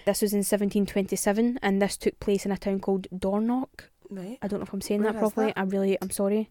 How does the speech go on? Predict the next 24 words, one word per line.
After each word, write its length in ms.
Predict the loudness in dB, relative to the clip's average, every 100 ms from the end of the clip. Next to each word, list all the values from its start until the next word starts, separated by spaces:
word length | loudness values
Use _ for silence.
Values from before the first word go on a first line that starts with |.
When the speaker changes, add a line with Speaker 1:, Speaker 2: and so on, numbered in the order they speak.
| -6
Speaker 1:
I 40 |
think 160 | -4 -4
it's 120 | -2
up 100 | -4
north. 320 | -4 -6 -10 -12
Speaker 2:
Right. 220 | -8 -8 -10 _ -20 -20 -20 _
Speaker 1:
I'm 180 | 0 2
really 160 | 2 0
sorry 220 | 2 2
if 100 | 4
I 80 | 4
didn't 280 | 6 2 2
say 80 |
that 180 | 0 0
correctly, 380 | 2 2 6 6
but 200 | 8 6
it 80 | 6
looks 180 | 2 4
like 140 | 2
Dornoch 340 | 4 4 4 0
to 60 | 2
me. 60 |
That's 240 | 2 2 2
what. 180 | 0